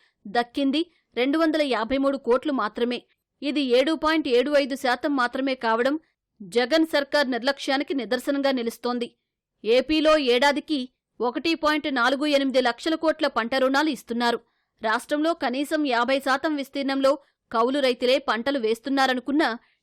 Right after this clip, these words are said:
డెబ్బై నాలుగు వేల కోట్ల రుణాలు వారికే దక్కాలి. వాస్తవానికి ఇలా జరగడం లేదు. దీంతో అధిక వడ్డీలకు ప్రైవేటుగా అప్పులు తెచ్చుకుని వారంతా రుణాల ఊబిలో కూరుకుపోతున్నారు.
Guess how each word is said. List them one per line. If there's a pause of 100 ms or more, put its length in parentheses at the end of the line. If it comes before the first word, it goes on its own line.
డెబ్బై
నాలుగు
వేల
కోట్ల
రుణాలు
వారికే
దక్కాలి. (480)
వాస్తవానికి
ఇలా
జరగడం
లేదు. (400)
దీంతో
అధిక
వడ్డీలకు
ప్రైవేటుగా
అప్పులు
తెచ్చుకుని (320)
వారంతా
రుణాల
ఊబిలో
కూరుకుపోతున్నారు.